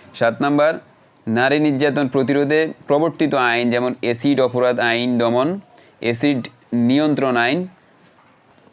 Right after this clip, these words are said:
যৌতুক প্রতিরোধ আইন, পারিবারিক আদালত অধ্যাদেশ, বি-, বাল্য বিবাহ অধ্যাদেশ, সন্ত্রাস দমন অধ্যাদেশ ইত্যাদির যথাযথ প্রয়োগ করতে হবে।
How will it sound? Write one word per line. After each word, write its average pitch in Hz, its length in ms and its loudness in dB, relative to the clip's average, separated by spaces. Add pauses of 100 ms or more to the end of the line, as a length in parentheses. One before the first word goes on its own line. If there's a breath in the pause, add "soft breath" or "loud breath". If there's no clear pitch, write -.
(1000)
যৌতুক 143 380 0
প্রতিরোধ 139 460 0
আইন, 139 520 0 (340)
পারিবারিক 143 480 2
আদালত 123 380 2
অধ্যাদেশ, 127 680 0 (360)
বি-, 123 160 0
বাল্য 127 300 2
বিবাহ 127 340 2
অধ্যাদেশ, 131 640 2 (300 loud breath)
সন্ত্রাস 139 460 2
দমন 139 260 2
অধ্যাদেশ 117 500 0
ইত্যাদির 120 440 -2
যথাযথ 117 480 0
প্রয়োগ 113 380 0
করতে 101 220 -6
হবে। 98 200 -4